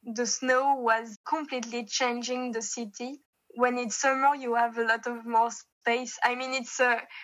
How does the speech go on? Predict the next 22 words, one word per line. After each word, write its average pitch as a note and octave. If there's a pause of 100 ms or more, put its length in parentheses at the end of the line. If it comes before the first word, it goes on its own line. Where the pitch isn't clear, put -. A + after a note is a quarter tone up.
(480)
it's B3+
stupid D4
to, A#3
to A#3
say C4+
that, A#3
but A#3
I B3
didn't B3+
realize A#3+
it, B3 (100)
uh, A3
before A#3+
living A#3+
in A3+
Oslo. A3 (340)
Because C#4
of, B3+ (120)
uh, A#3+
of A#3
this C4+
weather, C#4+